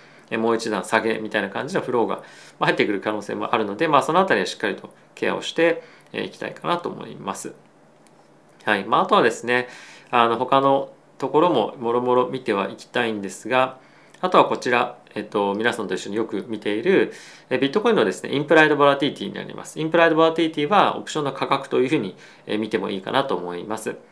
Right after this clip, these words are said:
で、これが濃いオレンジがですね、短期のオプションなんですけれども、エフオーエムシーの前に、えー、下落方面のヘッジの理由、あの、需要として、まあ、大きく伸びていましたけれども、これが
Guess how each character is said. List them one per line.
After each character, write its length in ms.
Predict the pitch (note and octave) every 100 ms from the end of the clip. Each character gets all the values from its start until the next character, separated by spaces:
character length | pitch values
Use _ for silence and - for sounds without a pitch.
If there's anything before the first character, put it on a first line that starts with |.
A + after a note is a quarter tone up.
| _ -
で、 120 | D#3+
こ 120 | E3+
れ 80 | F3
が 280 | F3 E3+ -
濃 160 | B3
い 200 | F3+ G2 - _ _ -
オ 80 | B2
レ 100 | C#3
ン 60 |
ジ 80 | A#2+
が 80 | F2+
で 80 | F2+
す 120 | -
ね、 100 | A2+
短 240 | C3 B2+
期 120 | -
の 120 | G2 F2
オ 120 | -
プ 100 | -
シ 80 | A2
ョ 60 |
ン 40 | G#2
な 100 | G#2
ん 60 |
で 60 | F#2+
す 100 | -
け 60 |
れ 60 | A2
ど 60 | C#3
も、 260 | F3+ C3 - - -
エ 100 | - D3
フ 80 |
オ 40 | F3+
ー 20 |
エ 20 |
ム 60 | F#3
シ 120 | F#3+
ー 40 | E3
の 80 |
前 220 | G#2 G2+ F#2+
に、 180 | F#2 - _ _ _
え 160 | A2 G#2+
ー、 40 |
下 120 | G#2
落 360 | A2+ A2+ A#2+ A2+
方 160 | B2 A2
面 180 | G#2+
の 80 | D#3+
ヘ 120 | A#2
ッ 60 | G#2+
ジ 140 | -
の 220 | A2 A2+ - -
理 100 | A2+
由、 220 | A2+ G#2+ -
あ 140 | A2+
の、 380 | G2+ G2 G2 F#2+
需 120 | G#2
要 120 | G#2
と 100 | G2+
し 100 | F#2+
て、 300 | - F#3+ A#2+ - - -
ま 100 | F3
あ、 20 | F#3
大 80 | E3+
き 120 | -
く 180 | G2+ G#2
伸 100 | A#2+
び 100 | G#2+
て 120 | G2
い 60 |
ま 120 | G2+ A2
し 60 |
た 100 | A2
け 80 | G#2+
れ 60 | G#2
ど 60 |
も、 80 | D#3
こ 120 | C3+
れ 80 | C3
が 220 | C3+ C3+